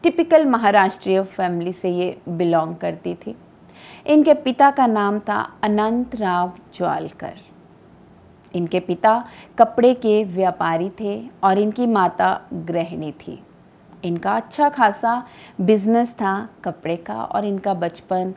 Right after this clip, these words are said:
बहुत ही अच्छा बीत रहा था। मगर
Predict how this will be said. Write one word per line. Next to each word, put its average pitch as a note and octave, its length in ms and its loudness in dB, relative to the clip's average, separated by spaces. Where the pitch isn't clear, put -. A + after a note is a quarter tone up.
बहुत B3 380 2
ही A3+ 120 -2
अच्छा F3+ 460 -4
बीत E3+ 360 -6
रहा - 280 -10
था। - 100 -16
मगर E3+ 400 -6